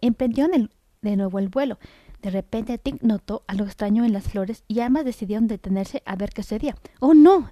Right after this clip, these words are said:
exclamó Tinkerbell. "¿Qué sucede, Tink?", preguntó Fawn. "Creo que vi algo que se movía aquí abajo"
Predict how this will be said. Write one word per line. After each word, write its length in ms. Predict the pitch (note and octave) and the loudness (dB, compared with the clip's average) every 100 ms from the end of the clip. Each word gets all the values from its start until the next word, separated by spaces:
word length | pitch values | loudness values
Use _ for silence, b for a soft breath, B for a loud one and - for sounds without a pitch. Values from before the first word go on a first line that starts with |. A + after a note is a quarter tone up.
| - | -14
exclamó 360 | - A3 G3 G3+ | -8 -4 -2 -4
Tinkerbell. 440 | G#3 G#3 F#3+ G3+ B B B | -8 -8 -8 -10 B B B
"¿Qué 100 | A4+ | -2
sucede, 400 | A#4 - A#3+ A3 | -2 -2 -2 -2
Tink?", 280 | - G#3 G3+ b b b | -2 -4 -4 b b b
preguntó 420 | - G#3 G3 - G3+ | -8 -4 -4 -4 -6
Fawn. 300 | - G3 - b b b | -4 -4 -6 b b b
"Creo 160 | E4 | -4
que 140 | - - | -4 -4
vi 160 | C#4+ | -2
algo 180 | C4 B3 | -2 -4
que 140 | - A#3 | -6 -6
se 160 | A#3 | -2
movía 400 | G#3 G3+ G#3 G#3 | -2 -2 -4 -6
aquí 240 | G#3 - G#3 | -10 -6 -4
abajo" 420 | G3 B3 - | -4 -6 -10